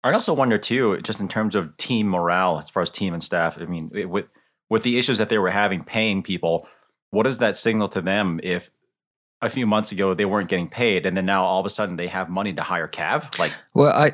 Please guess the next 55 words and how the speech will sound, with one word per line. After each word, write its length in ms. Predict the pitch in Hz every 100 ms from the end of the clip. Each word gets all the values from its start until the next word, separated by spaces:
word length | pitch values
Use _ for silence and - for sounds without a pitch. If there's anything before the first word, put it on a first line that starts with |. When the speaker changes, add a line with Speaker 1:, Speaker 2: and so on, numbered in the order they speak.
| -
Speaker 1:
what 100 | -
does 120 | 107
that 180 | 107 -
say? 160 | 82
To 140 | 69 - _
Speaker 2:
I 100 | 151
assume 260 | 135 - 160
he's 240 | 139 123
brought 360 | 110 101 117 101
in 180 | 104 101
outside 380 | 107 78 107 98
sponsors 400 | - 104 - 95
again 400 | 92 95 92 90
and 160 | 92
it's, 260 | 95 - -
like, 220 | 92 -
some 240 | - 95
weird, 360 | 92 92 90 92 - - _ -
like, 160 | - 85
hamburger 580 | 107 95 90 90 90 92
shop 360 | - 90 -
or 40 | 92
whatever 260 | 90 90
it 60 | 85
was 240 | 90 85
from 160 | - 90
Canada, 340 | - 87 87
la-, 240 | 87 87 92
like, 200 | 98 92
last 300 | 95 95 -
time 320 | - 87 87 - -
to 120 | -
pay 160 | 98
his 100 | 90
salary, 460 | - 92 90 92 92 -
and 140 | 90
it's 120 | 90
some 440 | - 95 90 90 87
money 480 | 123 98 98 92 95
that's 180 | 92 -
come 440 | - 98 90 90 -
to 200 | - 92 - _ -
pay 160 | 104
his 120 | 95
way, 220 | 92 101 101
and 100 | 92
then 140 | 92
he 140 | 90
just 140 | 95 -
has 140 | 95
a 60 | 90
spot 220 | - 101
on 80 | 92
the 60 |
team. 400 | 101 - 110 143